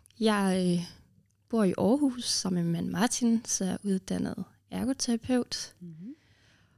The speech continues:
Speaker 1: Og ja, <laughs> det er vist de titler, man plejer at
Speaker 2: Det er
Speaker 1: skulle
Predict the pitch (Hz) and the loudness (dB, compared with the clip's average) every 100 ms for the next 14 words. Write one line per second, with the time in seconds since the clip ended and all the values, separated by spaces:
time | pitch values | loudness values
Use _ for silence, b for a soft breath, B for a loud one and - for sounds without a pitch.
0 | _ 208 202 196 185 180 175 175 B B | _ 6 8 8 6 4 4 2 B B
1 | B B _ _ _ _ _ _ _ _ | B B _ _ _ _ _ _ _ _
2 | - 440 - _ _ _ B B B B | -4 -4 -4 _ _ _ B B B B
3 | B B 349 262 285 240 233 - 226 - | B B 12 12 12 12 8 6 6 8
4 | 254 269 185 - 185 208 214 247 202 | 6 6 4 2 4 4 6 4 6